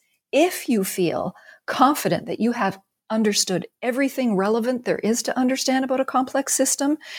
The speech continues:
you're not going deep enough. So fundamentally, complexity researchers, systems researchers have to have a, a higher tolerance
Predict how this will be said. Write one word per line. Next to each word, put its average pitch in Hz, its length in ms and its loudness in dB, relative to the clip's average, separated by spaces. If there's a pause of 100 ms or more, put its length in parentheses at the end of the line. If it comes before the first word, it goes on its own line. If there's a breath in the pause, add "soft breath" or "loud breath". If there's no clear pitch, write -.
(240 loud breath)
you're 196 220 2
not 269 240 0
going 233 280 2
deep 196 180 0
enough. 196 540 -4 (560 loud breath)
So 226 520 0 (1700)
fundamentally, 254 920 0 (460)
complexity 262 840 2
researchers, 226 800 0
systems 247 500 2
researchers 208 720 2 (540 loud breath)
have 269 340 -2
to 269 80 -2
have 226 540 0 (440 loud breath)
a, 214 160 4 (120)
a 180 80 2
higher 262 680 0
tolerance 233 840 0